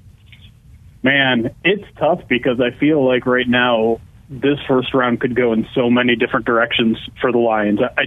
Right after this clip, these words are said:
truly believe there isn't really, I mean, o-, outside of maybe special teams, I don't know if there's a position that's completely off for,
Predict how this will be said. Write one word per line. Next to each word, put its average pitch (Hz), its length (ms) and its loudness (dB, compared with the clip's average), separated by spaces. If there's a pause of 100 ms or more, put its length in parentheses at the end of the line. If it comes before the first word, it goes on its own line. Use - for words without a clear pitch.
truly 147 280 2
believe 131 420 2
there 120 240 0
isn't 135 420 2
really, 127 640 2 (1120)
I 147 40 -2
mean, 139 180 0
o-, 151 320 -2
outside 160 340 -2
of 156 60 0
maybe 175 360 2
special 170 360 -4
teams, 160 340 0
I 139 80 4
don't 160 160 2
know 156 120 4
if 147 100 -4
there's 147 200 0
a 139 80 2
position 135 440 0
that's 120 160 0
completely 135 460 0
off 127 200 -2
for, 120 220 0